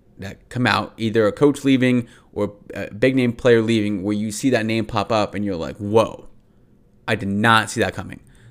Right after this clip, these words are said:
Like the Clemson quarterback. I'm not gonna even try to pronounce his name. I've tried for two years now, not gonna try it. Um, he's, he's in the portal. And there's a lot of other guys, a lot of other big names where you're like, "Whoa, whoa, maybe you didn't see that coming."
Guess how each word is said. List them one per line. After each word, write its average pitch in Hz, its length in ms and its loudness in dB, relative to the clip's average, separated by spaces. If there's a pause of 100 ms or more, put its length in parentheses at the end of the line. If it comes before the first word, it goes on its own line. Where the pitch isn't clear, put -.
Like 117 140 0
the 123 60 0
Clemson 165 320 2
quarterback. - 560 -2 (340)
I'm - 180 -12 (240)
not 123 240 2
gonna 113 140 0
even 107 100 -2
try 104 160 0
to 101 60 0
pronounce 95 300 -2
his 101 100 -12
name. 90 180 -8
I've 101 100 -6
tried 98 240 2
for 98 120 -4
two - 240 -2
years 104 220 0
now, 98 120 -2
not 98 160 0
gonna - 140 -8
try 104 180 -6
it. - 100 -10 (560)
Um, 101 480 0 (440)
he's, 151 260 4
he's 160 220 0
in 123 80 -2
the 98 60 -2
portal. - 360 -4 (1160)
And 123 120 0
there's 120 80 0
a 120 40 -2
lot 135 140 6
of 127 60 6
other 147 160 8
guys, 101 500 -2 (120)
a - 40 -8
lot 120 180 2
of 120 60 2
other 131 160 4
big 107 180 2
names 98 280 -2
where 104 120 0
you're 101 100 -2
like, 92 180 -8
"Whoa, 147 340 2 (600)
whoa, 151 260 0
maybe 123 240 2
you 135 80 4
didn't 139 120 0
see 135 100 2
that 151 100 2
coming." 90 240 -10